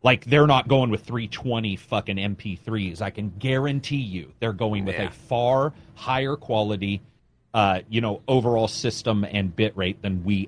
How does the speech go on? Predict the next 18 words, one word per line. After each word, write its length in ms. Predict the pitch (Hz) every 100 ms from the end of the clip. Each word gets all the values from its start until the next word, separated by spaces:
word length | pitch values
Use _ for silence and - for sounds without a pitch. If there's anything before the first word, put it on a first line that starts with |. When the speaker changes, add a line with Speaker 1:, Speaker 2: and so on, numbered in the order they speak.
| -
Speaker 1:
ever 240 | 110 90
would 220 | 85 87 -
go 180 | 90 85
to. 180 | 90 -
So 280 | - 110 90
that's 240 | 113 -
gonna 160 | 113 95
balloon 360 | 98 95 95
up 140 | 87 -
sizes 400 | 98 87 85 82
very 300 | 87 82 78
quick. 100 | -
Speaker 2:
Absolutely, 760 | 127 107 - 107 110 95 87 101
yeah, 160 | 95
dude. 220 | 87 95
When, 240 | 92 98 104
when 180 | 110 117
you 460 | 120 139 131 -